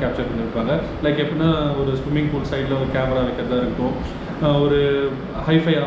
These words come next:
பங்களா அப்பார்ட்மெண்ட்ஸா காட்டுறதா இருக்கும், ப்ராப்ஸை அவ்வளோ அழகா யூஸ் பண்ணியிருப்பாங்க. நெக்ஸ்ட் மிடில் கிளாஸ், நான் சொன்னேன் இல்லைங்களா, அந்த போலீஸ் ஆஃபீஸரு, அவர் வந்து ஒரு மிடில் கிளாஸ் மேனு. அவரோட, அவரை சுத்தி அவர் லொக்காலிட்டி, அவரோட வீடு எப்படி இருக்கு, அந்த ப்ராப்ஸு,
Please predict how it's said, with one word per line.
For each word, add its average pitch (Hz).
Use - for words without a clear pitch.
பங்களா 139
அப்பார்ட்மெண்ட்ஸா 135
காட்டுறதா 123
இருக்கும், 131
ப்ராப்ஸை 180
அவ்வளோ 160
அழகா 151
யூஸ் 143
பண்ணியிருப்பாங்க. 123
நெக்ஸ்ட் 151
மிடில் 165
கிளாஸ், 131
நான் 139
சொன்னேன் 160
இல்லைங்களா, 147
அந்த 123
போலீஸ் 143
ஆஃபீஸரு, 131
அவர் 170
வந்து 170
ஒரு 180
மிடில் 170
கிளாஸ் 151
மேனு. 120
அவரோட, 190
அவரை 180
சுத்தி 196
அவர் 170
லொக்காலிட்டி, 160
அவரோட 147
வீடு 175
எப்படி 147
இருக்கு, 135
அந்த 131
ப்ராப்ஸு, 143